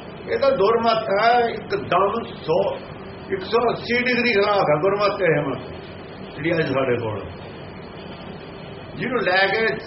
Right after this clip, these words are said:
ਸਿੱਖ ਚੱਲ ਰਹੇ ਨੇ, ਇੱਕਦਮ ਉਲਟ ਹੈ। ਹੂੰ, ਕਿਉਂਕਿ ਕਿਸੇ ਦਾ ਮਨ ਕਾਬੂ ਨਹੀਂ, ਮਨ ਜਿੱਤਿਆ ਹੈ। ਮਨ ਤਾਂ ਰਾਜ ਚਾਹੁੰਦਾ, ਰਾਜੋ ਨਰਕ ਮਿਲਣਾ, ਤਬੋ ਰਾਜ ਰਾਜੋ ਨਰਕ,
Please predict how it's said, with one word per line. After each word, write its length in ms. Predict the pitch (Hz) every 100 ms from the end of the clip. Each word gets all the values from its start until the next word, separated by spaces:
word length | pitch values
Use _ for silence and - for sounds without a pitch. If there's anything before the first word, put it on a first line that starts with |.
| -
ਸਿੱਖ 180 | 202 -
ਚੱਲ 180 | 185 170 160
ਰਹੇ 160 | 147 143
ਨੇ, 100 | 135 - - - - -
ਇੱਕਦਮ 680 | 247 247 220 202 240 262 269 240
ਉਲਟ 200 | - 131
ਹੈ। 80 | 104 - - - - - - - - - - - - - - -
ਹੂੰ, 140 | 160 156 - - - - - - - - - - - - -
ਕਿਉਂਕਿ 220 | 220 247 254
ਕਿਸੇ 260 | - 214 262
ਦਾ 100 | 262 262
ਮਨ 140 | 247
ਕਾਬੂ 280 | 240 196 262 254
ਨਹੀਂ, 100 | - - - - - - - - 139
ਮਨ 160 | 180
ਜਿੱਤਿਆ 280 | 190 208 226 208
ਹੈ। 60 | 208 - - - - -
ਮਨ 220 | 175 240
ਤਾਂ 140 | 262 233
ਰਾਜ 280 | 190 147 147
ਚਾਹੁੰਦਾ, 260 | 170 208 - - - - - - - - - - - - - - - - - - - -
ਰਾਜੋ 260 | 175 240 247 226
ਨਰਕ 200 | 180 156 175
ਮਿਲਣਾ, 280 | 185 196 185 - - - - - - - -
ਤਬੋ 240 | 185 185 240
ਰਾਜ 240 | 208 202
ਰਾਜੋ 300 | 196 190 185 190
ਨਰਕ, 260 | 196 185